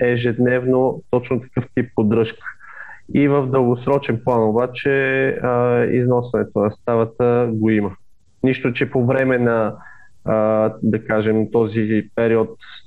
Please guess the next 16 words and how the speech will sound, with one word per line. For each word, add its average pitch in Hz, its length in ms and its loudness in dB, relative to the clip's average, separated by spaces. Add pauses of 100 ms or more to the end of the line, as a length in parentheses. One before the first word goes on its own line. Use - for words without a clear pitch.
три, 117 200 0
четири, 113 420 -2
пет 117 200 0
години 113 600 0 (960)
не 117 220 2
са 120 120 0
се 120 100 -2
оперирали, 143 720 0
то 123 100 2
износването 117 540 0
си - 140 -20
продължава 110 640 0
и 131 300 -2
като 117 180 -4 (140)
цяло, 117 400 0 (680)
а, 113 840 2